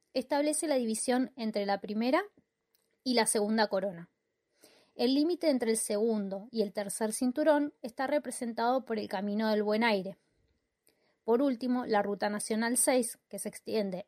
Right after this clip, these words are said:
entre la ciudad de Campana y La Plata, bordea aproximadamente toda la aglomeración. Por lo tanto, cuando hablamos del amba,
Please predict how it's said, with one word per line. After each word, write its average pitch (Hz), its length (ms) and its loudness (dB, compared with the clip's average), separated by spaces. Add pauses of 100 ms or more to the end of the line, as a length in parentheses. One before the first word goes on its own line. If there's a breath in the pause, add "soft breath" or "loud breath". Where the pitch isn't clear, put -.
entre 208 240 -4
la 196 120 0
ciudad 208 340 2
de 208 120 0
Campana 208 720 0 (300)
y 214 100 -8
La 220 140 0
Plata, 254 440 0 (420)
bordea 277 500 4
aproximadamente 240 1160 -2
toda 233 500 2
la 208 180 4
aglomeración. 196 840 -2 (1080)
Por 370 140 6
lo 311 140 6
tanto, 240 420 0
cuando 190 240 -6
hablamos 214 360 0
del 254 160 2
amba, 240 400 2